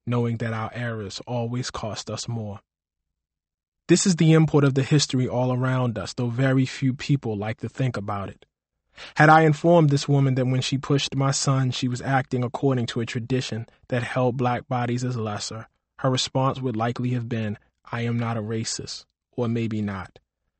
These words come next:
But my experience in this world has been that the people who believe themselves to be white are obsessed with the politics of personal exoneration, and the word racist to them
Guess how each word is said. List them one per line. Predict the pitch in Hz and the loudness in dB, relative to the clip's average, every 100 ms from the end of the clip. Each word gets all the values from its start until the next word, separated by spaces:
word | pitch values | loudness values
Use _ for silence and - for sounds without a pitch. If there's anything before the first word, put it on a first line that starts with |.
| _ - - | _ -20 0
But | 147 | 4
my | 139 156 160 | 8 8 6
experience | - - 147 139 | 4 2 4 4
in | 139 139 | 4 2
this | 131 - | 2 0
world | 131 127 117 - | 2 2 0 -2
has | 123 | -4
been | 120 123 117 - _ | -2 -2 -2 -4 _
that | - 120 | -4 -2
the | - | -2
people | - 170 160 | -4 -2 0
who | 147 139 | 2 4
believe | 135 143 151 | 4 4 6
themselves | 147 143 147 143 139 | 4 2 2 2 2
to | - | 0
be | 135 127 | 0 2
white | 123 120 104 | 2 0 -2
are | 95 110 | -4 -4
obsessed | 101 - - 139 - 135 | -2 -2 2 0 0 -6
with | 123 | -4
the | 110 | -6
politics | - 135 113 - - 92 - - _ | 2 2 2 0 -8 -8 -10 -12 _
of | 113 - | -10 -2
personal | 139 139 - 139 - | 0 2 2 0 0
exoneration, | 123 123 123 120 117 120 - 98 98 - _ _ _ | -4 -2 -2 -2 -2 -4 -4 -8 -12 -16 _ _ _
and | 147 | 4
the | 139 | 4
word | 135 139 127 | 6 4 4
racist | 127 135 139 139 117 - - | 0 2 4 2 -2 -6 -6
to | 127 | -4
them | 120 107 101 | -2 -2 -4